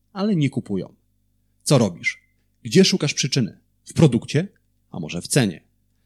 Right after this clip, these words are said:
W tysiąc dziewięćset dziewięćdziesiątym dziewiątym roku ten sam dylemat miał Amazon. Jednak Amazon szukał przyczyny w środowisku,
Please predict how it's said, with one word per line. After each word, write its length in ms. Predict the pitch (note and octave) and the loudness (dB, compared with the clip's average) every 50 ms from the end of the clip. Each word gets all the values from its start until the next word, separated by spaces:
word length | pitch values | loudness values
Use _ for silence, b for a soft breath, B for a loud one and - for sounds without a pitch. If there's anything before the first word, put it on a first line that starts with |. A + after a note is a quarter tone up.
| _ _ _ | _ _ _
W 100 | - - | -2 0
tysiąc 280 | F3 D#3 - D#3+ C#3+ | 2 4 4 4 4
dziewięćset 320 | C#3+ F#3+ A3 G#3+ - G#3+ D#3+ | 6 6 6 4 4 2 0
dziewięćdziesiątym 600 | D3 D#3+ D#3 D3+ C3+ - - G3 F#3 G#3 F#3 D#3 | 0 0 0 0 0 0 -2 -2 0 0 0 0
dziewiątym 340 | C3+ C3 D#3+ D#3+ D3+ D3 C3 | 2 0 0 0 0 0 -2
roku 220 | A2+ - - D3+ | 0 0 -2 -2
ten 200 | - - D#3 E3 | 0 2 2 2
sam 280 | D#3 - F3 F#3 G3 E3+ | 2 0 0 0 2 2
dylemat 400 | C3 A2+ A#2+ B2+ C3+ C3 - - | 2 2 0 0 -2 -2 -2 -2
miał 160 | G#2 G#2+ G#2 | -2 -2 -2
Amazon. 400 | - A#2+ A2+ A2+ G#2+ - - - - _ _ _ _ _ _ _ _ _ _ _ | 0 0 0 0 0 -2 -4 -8 -12 _ _ _ _ _ _ _ _ _ _ _
Jednak 260 | A2+ B2+ D#3 F3+ F3+ | -2 0 0 0 0
Amazon 460 | - F#3+ G3 C3 A2+ G#2+ A#2 C#3 D#3+ D3+ - | 2 0 0 0 0 0 -2 -2 -2 -4 -8
szukał 440 | - - - - E3+ F#3 - F3+ E3 | -6 0 4 6 6 6 6 4 2
przyczyny 380 | - - - - - A#2 A#2 A2 | 2 -2 -4 0 2 2 2 2
w 40 | |
środowisku, 640 | - - C3 C3 C#3 C#3+ D#3 F3 - - G#3+ G3+ F#3 | 2 0 4 4 4 4 4 2 4 6 6 4 4